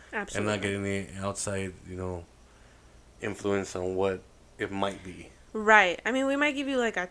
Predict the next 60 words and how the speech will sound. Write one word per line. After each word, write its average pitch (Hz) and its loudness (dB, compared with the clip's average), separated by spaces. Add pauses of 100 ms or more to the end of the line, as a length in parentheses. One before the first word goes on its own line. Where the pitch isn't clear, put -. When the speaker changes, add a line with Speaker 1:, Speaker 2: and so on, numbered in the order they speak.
(120)
Speaker 1:
tiny 240 -2
background, 277 -2
like, 185 -4
as 185 -6
far 190 0
as 185 -4
when 180 -2
they 190 -4
were 196 -2
established 208 -2
and 175 -6
where 170 2
they're 185 6
located. 226 4
But 190 2
as 180 -2
far 202 0
as, 190 -2 (480)
I 330 4
don't 440 8
know, 302 8
we're 285 4
gonna 311 6
kinda 330 4
wing 330 6
it 202 6
and 208 -2
see 247 -2
where 226 6
it 214 2
goes. 196 4
But 196 6
Speaker 2:
Yeah, - 4
Speaker 1:
look 233 4
for 104 -2
Speaker 2:
we 269 6
Speaker 1:
that 247 8
this 233 2
Friday. 220 2 (560)
Um, 185 2
Speaker 2:
And 120 6
if 117 2
you 123 4
guys 131 6
like 131 6
it, 147 4
you 127 2
guys 120 2
could 107 -4
leave 107 0
us 104 -2
a 98 0
comment 117 0
saying, 104 0
"Hey, 104 0
we 98 -4
like 107 -2
it," 120 0
on 101 2
the 95 -2